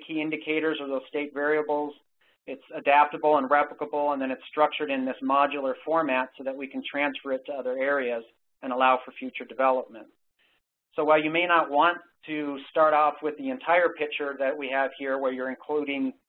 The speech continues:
global climate change models that work their way down into surface and groundwater flow into your final river flows, sometimes the applications that we're working with right now are really just this green box where we have a, a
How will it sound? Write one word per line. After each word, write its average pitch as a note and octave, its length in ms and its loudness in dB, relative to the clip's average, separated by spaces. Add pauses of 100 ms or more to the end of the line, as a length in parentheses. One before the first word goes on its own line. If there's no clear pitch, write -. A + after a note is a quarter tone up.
(100)
global D3+ 260 -2
climate C#3+ 460 0
change C3+ 240 -6
models C3+ 440 0 (480)
that B2 280 -2
work D3+ 240 2
their D3 100 -2
way C#3 160 2
down C3+ 260 4
into C3+ 200 0 (100)
surface C#3+ 380 -8
and C3 80 -8
groundwater C3 600 0
flow C3 260 0
into C3 240 -6
your B2+ 240 -8
final C3 260 -4
river D3+ 380 -2
flows, B2 320 -2 (580)
sometimes D#3+ 480 2 (120)
the D3 120 -4
applications C#3+ 760 -2
that C#3 140 0
we're C#3+ 80 -8
working C#3+ 400 -2
with C3 140 0 (100)
right C3 220 -2
now D3+ 500 0
are C3 160 0
really D#3+ 280 4
just - 300 -6
this C3+ 140 -8 (100)
green C#3+ 280 -6
box C3+ 380 6 (100)
where B2+ 120 -4
we C3 140 -6
have B2 320 0 (560)
a, C#3+ 60 -6
a D3 520 2